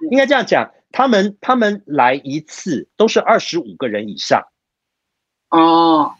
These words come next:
Speaker 1: 因-，
Speaker 2: 整个团队。
Speaker 1: 对不对？因为艺-，艺人的人数、妆法，对不对？服装，
Speaker 2: 嗯。
Speaker 1: 大经纪人、小经纪人、海外部，对不对？
Speaker 2: 嗯。
Speaker 1: 那每一次都是二十五人以上，能来五次，表示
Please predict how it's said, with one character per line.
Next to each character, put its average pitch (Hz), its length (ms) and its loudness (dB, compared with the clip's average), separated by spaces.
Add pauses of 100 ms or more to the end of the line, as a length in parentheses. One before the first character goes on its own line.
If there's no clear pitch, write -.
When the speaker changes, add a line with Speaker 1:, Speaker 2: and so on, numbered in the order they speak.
(160)
Speaker 1:
因-， 214 240 2 (160)
Speaker 2:
整 214 100 0
个 214 80 2
团 208 200 0
队。 202 80 -2
Speaker 1:
对 - 20 2
不 240 60 4
对？ 190 220 2
因 190 100 -6
为 196 100 -2
艺-， 196 340 -6 (560)
艺 220 220 4
人 139 180 4
的 147 100 2
人 120 220 0
数、 127 320 0
妆 170 360 0
法， 92 480 -4
对 131 100 -6
不 117 40 -12
对？ 120 260 0
服 - 160 0 (160)
装， 135 340 2
Speaker 2:
嗯。 151 40 -20 (160)
Speaker 1:
大 143 200 0
经 143 200 -6
纪 147 160 -4
人、 113 160 0
小 95 180 0
经 131 200 -2
纪 131 180 -2
人、 98 200 2
海 92 160 -2
外 107 200 2
部， 104 340 -4 (360)
对 143 80 0
不 127 60 -6
对？ 131 380 0
Speaker 2:
嗯。 247 300 4
Speaker 1:
那 175 240 -4 (440)
每 147 200 2
一 208 40 2
次 202 140 -4
都 202 80 2
是 - 80 -2
二 190 140 4
十 - 140 -6
五 113 100 -4
人 107 200 -6
以 87 80 -12
上， 104 280 -4
能 160 180 2
来 170 200 2
五 104 180 -6
次， - 440 -10
表 87 260 -2
示 135 420 0